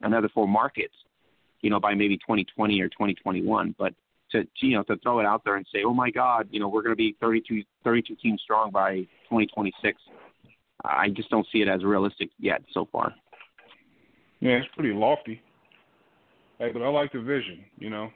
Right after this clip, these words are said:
Speaker 2: I, I, I like the vision of it. I mean, and the one thing you can say about Mitch is that he doesn't, he's not afraid to change up if he feels like he needs to. And, uh, you know, apparently he felt like he needed to, to make a few changes. So.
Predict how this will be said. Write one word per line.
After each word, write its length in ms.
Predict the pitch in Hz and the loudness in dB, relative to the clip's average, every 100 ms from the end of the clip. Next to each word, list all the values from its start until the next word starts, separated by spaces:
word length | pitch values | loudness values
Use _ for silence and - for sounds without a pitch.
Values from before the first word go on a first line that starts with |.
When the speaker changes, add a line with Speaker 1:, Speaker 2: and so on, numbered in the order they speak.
| - | -12
Speaker 2:
I, 60 | |
I, 380 | 101 95 110 104 | -12 -8 -6 -4
I 40 | 113 | -2
like 240 | 117 117 | -2 -4
the 100 | 110 | -6
vision 360 | 110 113 104 92 | -6 -8 -8 -12
of 140 | 92 | -14
it. 100 | 92 | -14
I 40 | |
mean, 380 | 98 104 101 92 98 | -12 -12 -12 -14 -14
and 140 | 101 | -14
the 40 | 98 | -8
one 220 | 123 127 | -6 -6
thing 220 | 127 120 | -4 -6
you 120 | 113 | -6
can 280 | 110 120 120 - | -6 -6 -6 -6
say 100 | 113 | -8
about 300 | 101 104 101 | -4 -4 -4
Mitch 200 | 113 107 - | -8 -10 -18
is 80 | 95 | -10
that 160 | 98 92 | -8 -6
he 200 | 107 110 - | -6 -8 -6
doesn't, 300 | 110 104 104 - - - - - - | -6 -4 -6 -10 -20 -20 -20 -20 -4
he's 120 | 131 | 0
not 180 | 139 139 | 2 2
afraid 280 | 127 - 135 | 0 -2 -4
to 80 | 113 | -2
change 340 | - 127 113 | 0 0 0
up 160 | 127 110 | -2 -2
if 120 | 101 | -6
he 120 | - 110 - | -10 -12 -12
feels 180 | 113 | -10
like 180 | 107 107 | -6 -4
he 100 | 107 | -6
needs 260 | 98 113 101 - | -8 -8 -12 -14
to. 140 | 71 - - - | -16 -18 -20 -12
And, 240 | 101 101 | -8 -6
uh, 320 | 104 101 98 | -4 -4 -4
you 120 | 107 113 | -4 -4
know, 100 | 104 | -4
apparently 380 | 131 120 120 | -2 -2 -2
he 60 | 117 | -4
felt 160 | - 120 | -2 -2
like 180 | 113 110 | -2 -4
he 80 | 117 | -4
needed 300 | 117 113 107 | -4 -4 -6
to, 200 | 110 104 | -6 -6
to 200 | 104 110 | -6 -6
make 240 | 110 110 | -4 -4
a 80 | 107 - | -6 -14
few 120 | 113 | -6
changes. 320 | - 120 107 - - | 0 0 0 -8 -12
So. 120 | - | -14